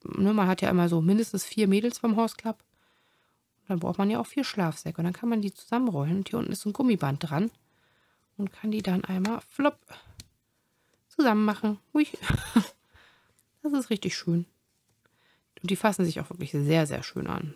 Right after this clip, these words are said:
Schöner Stoff. Weiter geht's mit der Nummer vierzehn. Die ist unten. Und wir haben,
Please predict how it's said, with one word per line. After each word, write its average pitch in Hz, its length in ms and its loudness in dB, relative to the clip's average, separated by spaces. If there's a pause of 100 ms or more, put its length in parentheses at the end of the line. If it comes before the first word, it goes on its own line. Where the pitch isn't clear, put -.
Schöner 202 320 2
Stoff. - 400 -12 (1700)
Weiter 208 260 -2
geht's 196 480 0
mit 190 300 2
der 214 160 2
Nummer 190 1500 2 (200)
vierzehn. 175 840 -4
Die - 80 -6
ist - 260 0
unten. 220 720 0 (920)
Und 220 120 -2
wir 240 100 4
haben, 226 380 6